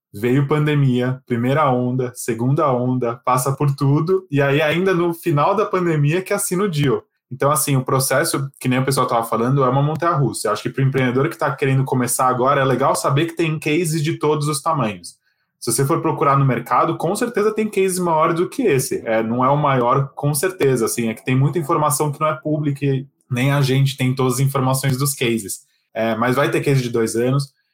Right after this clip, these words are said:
vai ter empreendedor que fez em um ano, e vai ter empreendedor que vai sentar, vai, você vai ver uma palestra e vai falar, "Não, imagina, não demora tanto, eu fiz o meu em dois meses."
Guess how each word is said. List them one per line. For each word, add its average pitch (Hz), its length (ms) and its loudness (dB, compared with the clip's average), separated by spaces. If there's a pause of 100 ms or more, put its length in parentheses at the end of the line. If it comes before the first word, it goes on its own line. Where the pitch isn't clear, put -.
(100)
vai 135 140 2
ter 143 120 0
empreendedor 135 400 2
que 127 80 -10
fez 120 180 0
em 117 60 -2
um 117 140 0
ano, 147 180 2
e 156 60 0
vai 151 180 2
ter 165 100 2
empreendedor 170 480 2
que 165 60 -8
vai 175 140 0
sentar, 156 520 2
vai, 143 220 2
você 135 180 -2
vai 143 100 2
ver 131 80 2
uma 147 200 0
palestra 139 480 2
e 151 80 0
vai 151 80 -4
falar, 156 140 0
"Não, 214 340 0
imagina, 185 500 0
não 170 140 -2
demora 170 340 2
tanto, 180 300 0
eu 151 80 2
fiz 175 200 -2
o 170 80 2
meu 165 140 0
em 175 60 0
dois 170 240 2
meses." 135 460 0